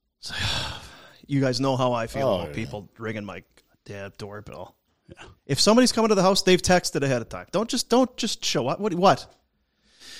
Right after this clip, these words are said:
Speaker 1: Well, and the first thing that went through my mind, 'cause we were talking, maybe some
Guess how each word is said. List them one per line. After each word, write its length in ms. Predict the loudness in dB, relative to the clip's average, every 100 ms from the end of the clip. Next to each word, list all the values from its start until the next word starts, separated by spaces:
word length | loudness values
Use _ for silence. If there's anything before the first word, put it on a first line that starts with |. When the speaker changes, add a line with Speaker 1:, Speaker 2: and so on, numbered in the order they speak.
| -6
Speaker 1:
Well, 500 | 4 6 6 4 -2
and 220 | -2 -2 -2
the 60 |
first 200 | -2 0
thing 100 | 2
that 60 | 0
went 120 | 0
through 160 | 2 4
my 100 | 6
mind, 240 | 6 6
'cause 100 | 2
we 60 | 0
were 40 |
talking, 260 | 2 2 0 -10 -20 -10
maybe 260 | -2 -2 -2
some 200 | -4